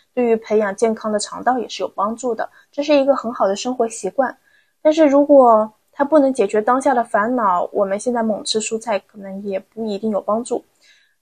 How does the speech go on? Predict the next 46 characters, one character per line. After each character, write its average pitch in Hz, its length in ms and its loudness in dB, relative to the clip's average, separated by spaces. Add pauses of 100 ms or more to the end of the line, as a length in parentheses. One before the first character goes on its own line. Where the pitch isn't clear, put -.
我 220 100 2
在 294 160 4
网 233 220 0
上 254 200 -4
也 196 60 -2
看 220 200 -6
到 214 120 2
了 196 80 0
一 196 40 -2
些 202 160 -4
方 233 240 -6
法， 214 240 -12 (1120)
我 214 160 4
在 214 260 6
做 208 220 4
私 233 220 -4
人 220 120 2
营 214 60 0
养 208 200 -2
咨 233 120 0
询 208 320 -6 (220)
工 247 160 2
作 247 100 4
的 208 80 0
经 233 200 -2
验 240 140 2
中 220 180 -2
有 190 120 -4
发 202 240 -4
现， 208 300 -8 (640)
这 330 160 2
些 277 340 4
经 311 260 2
常 220 340 -4
听 277 280 -2
到 277 220 2
的 208 140 2
方 247 240 -2
式 262 280 -6
其 233 180 -4
实 240 140 -4
挺 196 280 -12
耽 208 220 -4
误 240 120 2
人 196 340 -14
的。 - 180 -4